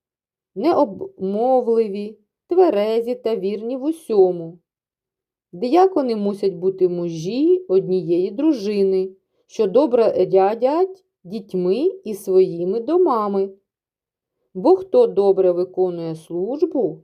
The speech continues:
той добрий ступінь набуває собі та велику відвагу в вірі через Христа Ісуса.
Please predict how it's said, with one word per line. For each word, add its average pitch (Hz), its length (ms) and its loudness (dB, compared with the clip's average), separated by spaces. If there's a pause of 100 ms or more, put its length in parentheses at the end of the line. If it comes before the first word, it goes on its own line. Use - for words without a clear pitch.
той 190 200 4
добрий 214 680 2 (260)
ступінь 208 680 -10
набуває 285 680 0
собі 269 560 -6 (360)
та 208 140 0
велику 190 580 4
відвагу 240 640 -2
в 190 60 -10
вірі 226 300 -8
через 226 400 -4
Христа 196 480 0
Ісуса. 214 880 -6